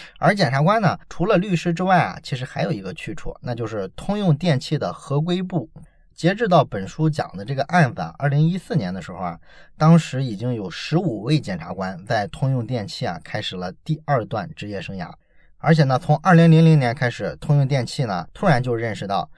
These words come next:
啊，原来呢，有些公司啊，出现这种腐败的案子，我可以利用这种腐败，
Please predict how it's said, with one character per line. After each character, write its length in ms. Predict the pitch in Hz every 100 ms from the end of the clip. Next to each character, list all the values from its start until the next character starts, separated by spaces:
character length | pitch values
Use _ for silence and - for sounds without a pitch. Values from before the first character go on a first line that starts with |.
| - -
啊， 120 | - 104
原 180 | 123
来 140 | 156 147
呢， 240 | 151 123
有 140 | 98 90
些 120 | 117
公 220 | 139 139
司 160 | - 147
啊， 180 | 110 87
出 140 | -
现 220 | 127 117
这 80 | 113
种 140 | 104
腐 160 | - -
败 160 | 117 127
的 80 |
案 240 | - 165 107
子， 100 | 95
我 140 | 95
可 160 | 101 180
以 80 | 151
利 220 | 185 254
用 200 | 254 151
这 120 | 120
种 160 | 104 101
腐 160 | -
败， 240 | 90 104